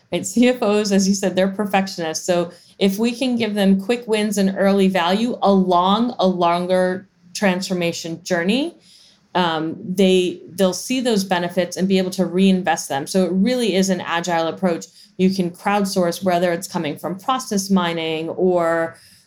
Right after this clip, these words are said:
from, um, employees, just a-, any, or thought leadership from partners.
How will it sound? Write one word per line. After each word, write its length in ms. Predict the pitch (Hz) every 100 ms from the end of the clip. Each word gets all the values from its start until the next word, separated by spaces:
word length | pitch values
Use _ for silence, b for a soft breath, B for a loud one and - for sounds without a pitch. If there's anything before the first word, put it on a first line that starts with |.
| _
from, 480 | - 202 180 175 175 -
um, 580 | - 175 160 151 156 151 - - - _ _
employees, 800 | 190 190 190 254 254 185 165 160 -
just 300 | 196 190 -
a-, 160 | 156 - -
any, 260 | 202 233 -
or 220 | 202 190
thought 380 | 190 214 214 226
leadership 760 | 240 233 196 - 151 151 -
from 240 | - 175
partners. 800 | 175 - 240 - 160 101 139 190